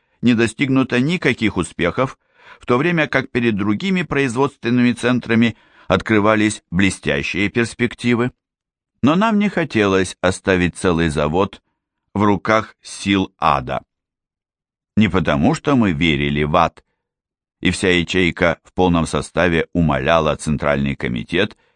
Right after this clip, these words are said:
не приносить завод «Вихрь» в жертву расхлябанности и несознательности,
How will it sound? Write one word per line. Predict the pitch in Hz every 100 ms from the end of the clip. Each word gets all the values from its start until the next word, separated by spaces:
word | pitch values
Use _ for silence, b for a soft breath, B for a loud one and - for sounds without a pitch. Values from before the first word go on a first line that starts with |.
| _ _ _ -
не | 113
приносить | 131 185 196 202 - 113 76
завод | 90 90 87
«Вихрь» | - 107 - 90
в | 71
жертву | 95 95 - 87
расхлябанности | 85 82 - 90 87 87 85 - 87
и | - -
несознательности, | 85 78 73 67 78 107 135 139 156 156 160